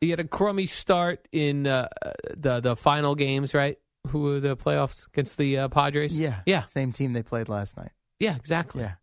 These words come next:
Speaker 1: A crummy start to start the year.
Speaker 2: Eh, it was okay.
Speaker 1: Not
Speaker 2: He
Speaker 1: great.
Speaker 2: gave up, yeah, it, the numbers overall were okay, but the home run ball got him again. Yeah.
Speaker 1: Yeah, so you're right.
Speaker 2: And then
Speaker 1: Mi-
Speaker 2: in Milwaukee was the bad one last week. He got bombed.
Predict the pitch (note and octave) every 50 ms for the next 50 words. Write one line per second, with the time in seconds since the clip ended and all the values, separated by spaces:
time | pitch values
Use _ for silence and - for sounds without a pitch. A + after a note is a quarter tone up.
0 | _ _ _ _ _ _ _ - C3 C3+ C3+ C3 B2+ - - - E3+ E3 D#3 C3+
1 | - - E3 D#3+ D3+ C#3+ - - - - D#3 D3 C#3 - D3 C3+ C3 C3+ C#3 C#3+
2 | D3 C#3 A#2+ - - A#3+ B3 A#3 A3 G#3 G3 F3+ D3+ C3 - - F3+ F#3+ F3 D#3+
3 | D3+ E3 D#3 D#3 D3+ D3 D3+ D#3+ D3+ D3 C#3+ D3+ D3 C#3 - D#3+ D#3 C3+ A2+ G#2
4 | G#2 - - C#3 C#3 C3+ B2 - - - - _ _ E3+ E3 E3+ E3 E3 F3 F3
5 | E3+ D#3 D#3+ D#3 B2+ D3 C#3+ C3 B2 C3+ C3+ C#3 C3+ C3+ B2 B2+ A2+ A2 C3 C3
6 | - - C3 A#2 A2 A2+ A2 A2 - - A2 A2+ B2+ B2 A#2+ A#2+ A2+ A2+ G#2+ A2
7 | G#2+ G#2 G2+ A2+ G#2+ G2+ G2 F#2 G2+ A#2 - - - - - A#1+ - - - _
8 | _ - C#3+ C3 A#2 G2 - - - D3+ F#3 A3+ G3+ E3 D#3 C#3+ C3+ C#3+ - -
9 | B2+ B2+ C3 B2 A#2 A#2+ A#2+ B2 C3 D#3+ F3+ D#3+ C#3+ - A#2+ G#2 F2+ - A2 A2
10 | - A#2 G#2+ F#2+ F#2+ C3+ C3+ - C#3 C#3 B2+ B2 B2+ - - - - - _ _
11 | _ _ _ - B2 A2+ G#2 F#2+ - - G#2 F#2+ D#2 - - -